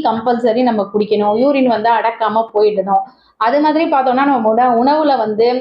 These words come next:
நிறைய வந்து இளநீர் குடிக்கலாம், அருகம்புல் ஜூஸ், ஆரஞ்சு ஜூஸ், மாதுளை ஜூஸ், இந்த மாதிரி ஜூஸ் வகைகள் நம்ம நிறைய குடிக்கலாம். நம்ம தண்ணியில பார்த்தோம்னா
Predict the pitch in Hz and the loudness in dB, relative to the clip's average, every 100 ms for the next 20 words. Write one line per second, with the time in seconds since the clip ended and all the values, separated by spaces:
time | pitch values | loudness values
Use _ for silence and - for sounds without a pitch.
0 | - _ _ - 226 277 277 240 262 240 | -8 _ _ -4 0 0 0 0 0 0
1 | 277 320 330 294 - 214 220 220 214 214 | 0 0 0 -2 -2 -4 -2 0 0 0
2 | 214 277 330 320 277 214 220 220 214 208 | 0 0 2 2 0 0 -2 -2 0 2
3 | 214 214 226 277 302 285 233 226 226 214 | 2 2 0 0 2 0 0 -2 0 2
4 | 214 214 214 247 294 294 226 226 220 208 | 2 2 0 0 0 -2 0 -2 0 0
5 | 220 220 - _ _ _ - 254 294 285 | 0 -2 -8 _ _ _ -2 0 2 2
6 | 285 311 233 285 330 330 269 240 240 240 | 0 0 0 2 0 0 -2 0 0 0
7 | 226 208 208 208 220 226 214 208 208 214 | 0 -2 0 0 0 0 -2 -2 -2 -2
8 | 208 208 226 262 330 311 302 226 226 247 | -2 -2 -2 0 0 0 0 -2 -2 -2